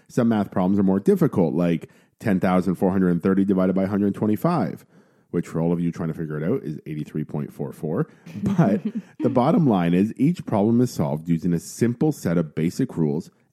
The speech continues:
Speaker 1: and doing the work. Magic, on the other hand, is all illusion. Now, don't get magic and drama confused. Episode three of our podcast, if you go back there, um, that was math versus drama. And drama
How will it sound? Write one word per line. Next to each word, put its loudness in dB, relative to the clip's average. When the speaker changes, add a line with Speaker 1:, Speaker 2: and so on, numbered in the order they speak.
Speaker 1:
and -4
doing 0
the 0
work. 0
Magic, 2
on 4
the 4
other 0
hand, -4
is -6
all 2
illusion. 0
Now, 2
don't 4
get 2
magic 0
and 2
drama 0
confused. -2
Episode 0
three 2
of 4
our 2
podcast, -6
if -6
you -2
go 0
back -4
there, -4
um, -6
that -4
was -2
math -2
versus -4
drama. -4
And -2
drama 2